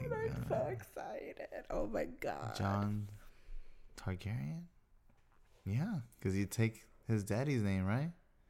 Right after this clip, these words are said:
Speaker 2: He would be a Targaryen, but I wonder what his, like, real name is. Like, there
Speaker 1: Like,
Speaker 2: has to
Speaker 1: what,
Speaker 2: be, like,
Speaker 1: what, what would they give him instead of, like, Daenerys?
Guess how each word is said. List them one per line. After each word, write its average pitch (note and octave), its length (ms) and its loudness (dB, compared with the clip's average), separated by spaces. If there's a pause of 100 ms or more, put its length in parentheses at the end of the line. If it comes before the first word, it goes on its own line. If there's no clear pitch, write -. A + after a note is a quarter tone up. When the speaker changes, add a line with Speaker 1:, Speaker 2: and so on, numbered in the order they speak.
(360)
Speaker 2:
He A#3 180 2
would A#3 140 10
be B3 120 8
a C4 60 12
Targaryen, G#3 720 8
but G3 100 10
I G3+ 60 10
wonder A#3+ 240 8
what C4+ 180 10
his, G3 160 4
like, D#3+ 140 6 (140)
real F#3 240 6
name D3 280 2
is. - 360 -6
Like, C3+ 260 -6 (140)
there E3 100 0
Speaker 1:
Like, G2 80 2
Speaker 2:
has F#3 120 2
to G#2 80 6
Speaker 1:
what, G#2 60 8
Speaker 2:
be, F#2+ 60 6
like, A2+ 100 8
Speaker 1:
what, A#2 220 8
what A#2 160 8
would A2+ 140 10
they G2+ 180 6
give G2+ 260 6
him F#2 280 4
instead F2+ 340 2
of, F2+ 100 0
like, F2+ 200 0
Daenerys? F2+ 720 0